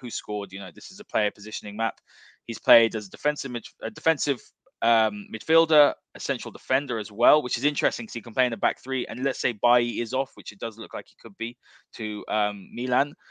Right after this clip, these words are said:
then he could be an option in that, in that, in that, uh, heart of defense.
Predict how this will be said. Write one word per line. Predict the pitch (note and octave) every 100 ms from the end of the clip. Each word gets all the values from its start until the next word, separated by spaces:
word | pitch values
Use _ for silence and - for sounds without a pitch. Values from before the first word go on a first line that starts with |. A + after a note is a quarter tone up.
| -
then | -
he | A#2+ D3 D3
could | - D#3 C3
be |
an | B2+
option | C3+ - A#2+
in | A2+
that, | A2 - _ _ _
in | A2+ A2+
that, | G#2 A2+ G#2
in | A2+ A2
that, | G#2+ - -
uh, | G#2+ G#2 G2+ G2+
heart | B2+ G2+
of |
defense. | - - F3 E3+